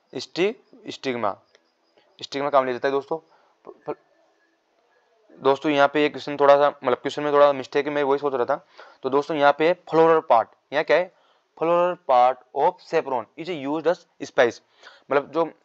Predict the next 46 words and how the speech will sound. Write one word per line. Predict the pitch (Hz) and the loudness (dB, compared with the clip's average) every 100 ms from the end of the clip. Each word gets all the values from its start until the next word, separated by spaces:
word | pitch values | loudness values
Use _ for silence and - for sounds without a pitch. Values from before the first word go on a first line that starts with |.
| _ - | _ -12
इसका | - 156 | -4 -2
जो | 165 160 | -2 -4
सेफ्रॉन | - 160 156 | -4 -4 -2
का | 156 | -2
जो | 156 | -4
फ्लोरल | - 160 170 | 0 2 4
पार्ट | 147 127 | 4 2
होता | 135 131 | 0 -4
है | |
ना, | 135 | -6
उसका | - 135 - 170 190 _ _ _ - | -8 -10 -4 -2 -2 _ _ _ -8
कौन | 160 170 | -8 -2
सा | 190 | -2
भाग | 147 160 160 | 2 2 2
अपन | 139 151 147 | -4 -8 -14
स्पाइस | - 151 151 | -4 -4 -4
के | - | -6
रूप | 147 135 | -6 -6
में | 165 | -4
काम | 143 123 | -2 -2
लेते | 117 120 | -4 -10
हैं? | 101 _ _ _ _ _ - | -16 _ _ _ _ _ -4
तो | 143 | -2
लेते | 131 127 | 0 -2
हैं | 190 139 | -4 -6
स्टिग्मा, | - 110 104 - _ _ _ _ _ _ _ _ _ _ 131 | -12 -14 -16 -20 _ _ _ _ _ _ _ _ _ _ -18
स्टिग्मा | - 135 135 | -12 -10 -2
काम | 131 113 | -2 -2
लिया | 110 | -8
जाता | 104 | -10
है | 107 | -12
उसके | - 110 | -12 -16
लिए। | 101 104 _ - | -16 -18 _ -6
यहाँ | 131 | -2
है | 139 - _ _ | -2 -2 _ _
फ्लावर, | - 123 104 - _ _ _ _ _ _ 117 | 0 2 2 -2 _ _ _ _ _ _ -10
ध्यान | 117 | -8
रखना | 117 | -6
फ्लावर | 151 - 127 127 - | -8 0 0 0 0
पार्ट, | 107 - _ _ _ _ _ | -2 -2 _ _ _ _ _
मतलब | 127 160 _ - | -12 -12 _ -20
उसका | 123 - - | -20 -8 -4
कौन | 127 120 | -4 -4
सा | 127 | -4
भाग | 117 110 | -2 -2
है, | 104 | -4